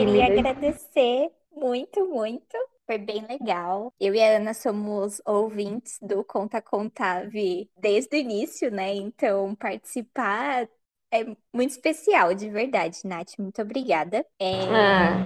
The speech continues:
Speaker 1: queria falar, pessoas, não me cancelem. Sim, desculpa qualquer coisa. <laughs> É,
Speaker 2: Não.
Speaker 1: e mandar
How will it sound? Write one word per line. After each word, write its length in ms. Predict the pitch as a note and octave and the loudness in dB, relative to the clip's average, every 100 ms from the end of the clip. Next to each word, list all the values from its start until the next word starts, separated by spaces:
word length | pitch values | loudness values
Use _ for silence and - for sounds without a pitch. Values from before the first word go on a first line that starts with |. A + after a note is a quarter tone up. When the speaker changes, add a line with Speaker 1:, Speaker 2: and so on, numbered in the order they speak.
| - | -4
Speaker 1:
queria 280 | - G3+ G#3 | -2 2 2
falar, 440 | G#3 A#3 G#3+ G#3 G3+ | 0 -4 -2 -2 -2
pessoas, 560 | A3+ A3+ A3+ G#3+ A3+ A3+ | -4 0 0 0 -2 -2
não 140 | G#3 | -4
me 140 | A3+ | -6
cancelem. 960 | - C#4+ B3+ C#4 - A3 E3+ E3+ G#3+ F#4+ D5 | -4 -2 -2 -4 0 2 4 2 0 -4 -8
Sim, 500 | - G3+ F#3+ A3 A#3 | -14 -10 -8 -8 -10
desculpa 800 | A#3+ - - - A3 A3 - C4 | -10 -12 -16 -8 -4 -4 -4 -4
qualquer 380 | A3 - G#3 _ - | -4 -8 -12 _ -8
coisa. 460 | F#3 E3 F#3+ A#3+ F4+ _ | -4 -2 -4 -4 -4 _
<laughs> 640 | A3+ - C#4+ D#4 D#4 A4+ - | -6 2 2 4 0 -4 -8
É, 500 | G#3+ A3 G#3+ G#3 G3 | -4 -2 -2 0 6
Speaker 2:
Não. 540 | G#3 F#3+ F#3 F3+ G#3 G3+ | 8 8 6 6 4 0
Speaker 1:
e 340 | - - - | -6 -16 -6
mandar 680 | A#3 C4 D4+ B3+ C4 - | 0 0 2 2 2 2